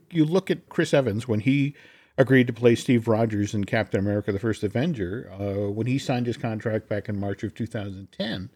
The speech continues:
he signed a pic-, six-picture deal. So it's really not all that far-fetched to assume that Brie, when she came on board and agreed to play this role,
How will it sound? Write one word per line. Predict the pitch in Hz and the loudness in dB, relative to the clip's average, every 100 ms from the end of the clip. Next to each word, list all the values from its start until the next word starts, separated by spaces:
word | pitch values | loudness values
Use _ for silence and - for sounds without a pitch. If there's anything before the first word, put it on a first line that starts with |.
| _ _ _ _ _ | _ _ _ _ _
he | 240 | -4
signed | 226 302 | 0 -2
a | - | 0
pic-, | - - | -2 -4
six-picture | - - - - - 160 185 | -10 -6 -4 -2 -4 -2 -2
deal. | 170 240 - - _ _ _ _ _ - | -2 -2 -4 -8 _ _ _ _ _ 6
So | 175 160 156 151 151 147 - | 8 10 6 4 2 0 -2
it's | 151 180 | -2 2
really | 190 196 180 | 2 2 2
not | 147 147 165 | 0 -2 -2
all | 156 143 147 | 0 0 2
that | 131 123 | 0 0
far-fetched | - - 117 113 - 196 - - - - - _ _ | -4 -2 -2 -2 -2 -2 -4 -10 -12 -16 -20 _ _
to | - 147 | 2 2
assume | - - 294 139 87 165 _ _ _ _ - | 2 2 2 2 -4 -10 _ _ _ _ 4
that | 135 123 - | 4 4 2
Brie, | 131 139 147 135 143 - | 4 6 6 4 2 0
when | 139 120 | 0 2
she | 135 | 0
came | 113 123 123 | 2 2 2
on | 120 | 2
board | 110 120 135 | 2 2 0
and | 92 | -2
agreed | 107 104 | -2 -4
to | |
play | - 104 | -2 -2
this | 101 117 - | 0 -2 -4
role, | 87 90 | -4 -6